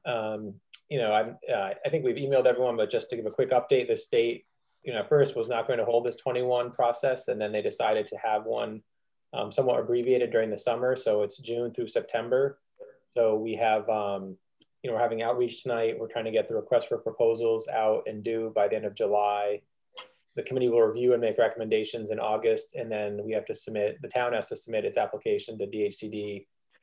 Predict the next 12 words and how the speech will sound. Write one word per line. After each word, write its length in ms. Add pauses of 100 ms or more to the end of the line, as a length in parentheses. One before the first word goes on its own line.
(140)
uh, 140
by 160
September 440
tenth. 340 (360)
So 160
it's 120
a 40
pretty 240
quick 320
process 480
this 220
year. 440